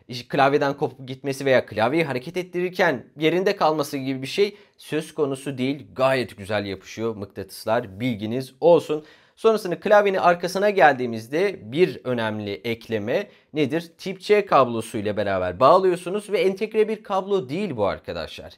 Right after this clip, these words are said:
İsterseniz değiştirebiliyorsunuz. Bu kablo öyle çok yumuşak bir kablo değil ama bir mouse da olmadığı için sonuçta, bir mouse'a bağlı olmadığı için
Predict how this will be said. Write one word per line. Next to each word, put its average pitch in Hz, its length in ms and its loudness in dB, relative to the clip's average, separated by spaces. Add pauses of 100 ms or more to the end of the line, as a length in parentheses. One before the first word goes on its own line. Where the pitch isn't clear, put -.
(100)
İsterseniz 170 680 -2
değiştirebiliyorsunuz. 151 880 -4 (320)
Bu 226 100 -2
kablo 226 260 4
öyle 226 160 8
çok 220 300 -2
yumuşak 214 380 -4
bir 214 320 -10
kablo 202 380 2
değil 196 240 -6
ama 185 340 0
bir 185 100 -4
mouse 190 380 2
da 180 60 4
olmadığı 151 380 6
için 190 340 -2
sonuçta, 98 640 -6
bir 120 100 -4
mouse'a 117 360 0
bağlı 113 240 4
olmadığı 98 340 -4
için 214 300 -2